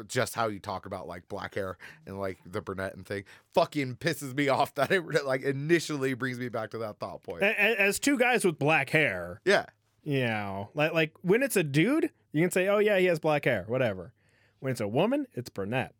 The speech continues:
Speaker 2: For some reason, you can't say she has black hair. I mean, you can, but I think she'll get mad at you or something. She definitely won't give you any pussy. You know, blondes, you know, be like, "Hey, you're blonde. You're probably fun."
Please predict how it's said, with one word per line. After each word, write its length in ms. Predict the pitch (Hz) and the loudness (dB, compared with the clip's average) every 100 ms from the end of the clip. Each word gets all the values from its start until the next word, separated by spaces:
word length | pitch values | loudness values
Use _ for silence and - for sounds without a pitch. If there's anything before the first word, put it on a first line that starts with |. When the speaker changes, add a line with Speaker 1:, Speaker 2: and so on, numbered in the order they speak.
| _ _ | _ _
Speaker 2:
For 140 | - 233 | -8 -2
some 180 | 330 | 0
reason, 420 | 320 359 - 107 113 _ | 2 2 2 -2 -6 _
you 80 | 202 | -2
can't 220 | 320 277 | 0 0
say 160 | 285 269 | 0 0
she 140 | 254 | 0
has 120 | 214 | 0
black 280 | 170 143 135 | 2 0 2
hair. 240 | 135 175 - _ _ _ _ _ _ - | 2 0 -4 _ _ _ _ _ _ -2
I 40 | |
mean, 100 | 202 | 2
you 80 | 190 | 2
can, 440 | 170 262 285 254 220 | 2 2 2 2 2
but 220 | 175 165 - _ - | 0 0 -6 _ -2
I 100 | 170 | 0
think 180 | 160 196 | 2 2
she'll 120 | 196 | 2
get 140 | 165 117 | 2 2
mad 220 | 143 311 | 2 0
at 80 | 220 | 2
you 140 | 151 | 2
or 80 | 131 | 4
something. 460 | 139 127 151 226 - _ _ _ _ _ _ _ _ _ _ _ _ _ | 2 2 2 0 -4 _ _ _ _ _ _ _ _ _ _ _ _ _
She 120 | - | 0
definitely 320 | 175 208 208 | 0 4 2
won't 140 | 202 202 | 2 2
give 160 | 208 | 2
you 60 | 214 | 2
any 120 | 202 | 2
pussy. 440 | 151 285 - 277 - _ _ _ _ - _ _ _ _ _ _ _ _ _ _ | 4 2 2 0 -2 _ _ _ _ -20 _ _ _ _ _ _ _ _ _ _
You 80 | 143 | -2
know, 80 | 143 | 0
blondes, 640 | 143 165 302 294 277 - | 2 2 4 4 2 0
you 120 | 202 175 | 2 2
know, 100 | 175 | 4
be 80 | |
like, 100 | 196 - | 0 0
"Hey, 160 | 285 453 440 | 0 4 4
you're 220 | 262 359 | 4 2
blonde. 460 | 294 226 180 170 220 | 2 2 4 2 2
You're 100 | 392 381 | 0 0
probably 260 | - 190 135 | 2 2 2
fun." 680 | 131 - 143 143 170 277 311 | 0 2 2 4 2 0 -4